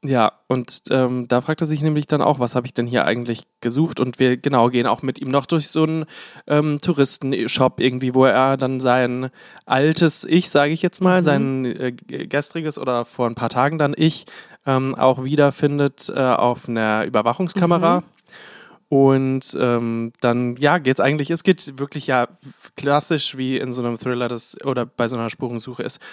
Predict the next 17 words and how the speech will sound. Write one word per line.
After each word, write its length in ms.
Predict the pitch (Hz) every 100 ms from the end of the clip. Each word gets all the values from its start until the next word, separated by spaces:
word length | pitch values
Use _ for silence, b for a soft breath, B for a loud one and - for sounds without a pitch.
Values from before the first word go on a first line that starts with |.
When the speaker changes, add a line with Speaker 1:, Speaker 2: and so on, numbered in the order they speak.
| B
Speaker 1:
dann 140 | -
geht's 180 | 127 127
über 160 | 135 123
den 160 | 120
Plüschpanda, 920 | 117 - 156 - - - 143 139 139 143
äh, 240 | 135 139
Quatsch, 400 | - - 123 - -
Plüschkoala 920 | 160 165 - - 147 139 135 135 135
geht's 240 | 127 -
dann 120 | 120
eben 220 | 110 117
weiter. 480 | 117 113 120 123 127 B B B B
Ähm, 260 | - 123 123
und 420 | - 123 120 120 B B B
eigentlich 340 | 135 190 175
ultimativ 760 | 135 156 139 123 - 139 - - _
ist 440 | - 131 117 -